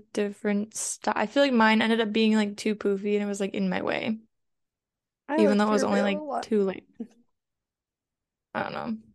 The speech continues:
Speaker 2: It was really pretty.
Speaker 1: That's the only thing that, like, I might have changed, but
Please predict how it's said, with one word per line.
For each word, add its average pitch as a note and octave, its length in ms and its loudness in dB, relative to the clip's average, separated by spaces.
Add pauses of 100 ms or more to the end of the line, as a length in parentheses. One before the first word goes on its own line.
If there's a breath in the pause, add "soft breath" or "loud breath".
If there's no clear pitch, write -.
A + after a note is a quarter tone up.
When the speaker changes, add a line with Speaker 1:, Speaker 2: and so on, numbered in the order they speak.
(1000)
Speaker 2:
It A3+ 100 -10
was A#3 160 -14
really A3 180 -10
pretty. A3 240 -12
Speaker 1:
That's A#3 140 0
the B3 100 0
only G#3+ 200 4
thing G#3 200 0
that, G#3 120 2
like, G#3 160 2
I G3+ 60 0
might G3 180 0
have G3 100 -2
changed, - 520 -8
but - 220 0